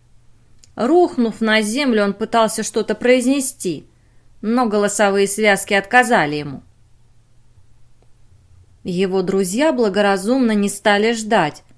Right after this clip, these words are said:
что решит делать далее этот калпурниец,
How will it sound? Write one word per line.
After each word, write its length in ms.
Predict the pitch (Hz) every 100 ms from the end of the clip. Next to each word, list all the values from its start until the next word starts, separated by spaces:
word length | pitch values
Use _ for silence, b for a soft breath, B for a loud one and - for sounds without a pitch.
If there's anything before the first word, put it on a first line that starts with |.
| _ - -
что 360 | - - 170
решит 400 | 165 170 - 175
делать 420 | 160 247 254 175
далее 320 | 170 190 185 185
этот 220 | 185 185
калпурниец, 880 | 214 208 254 269 302 220 147 -